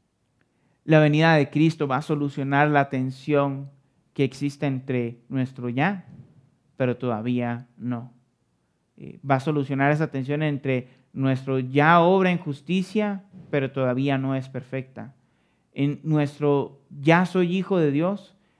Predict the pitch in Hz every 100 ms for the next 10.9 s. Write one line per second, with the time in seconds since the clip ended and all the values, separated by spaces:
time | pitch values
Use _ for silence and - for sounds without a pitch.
0 | _ 151 143 139 139 131 139 165 160 156
1 | 156 156 156 160 147 139 - 160 160 135
2 | 135 123 127 123 135 135 131 139 135 131
3 | 131 127 127 - 120 - _ _ _ _
4 | _ 143 139 131 131 147 170 175 180 170
5 | 160 160 147 139 190 131 127 _ _ _
6 | _ - 143 139 143 143 135 127 151 175
7 | 175 160 156 147 160 151 - 156 147 151
8 | 147 135 131 143 - 135 135 143 139 131
9 | 135 131 151 143 135 139 131 - _ _
10 | 147 139 131 127 - 131 131 127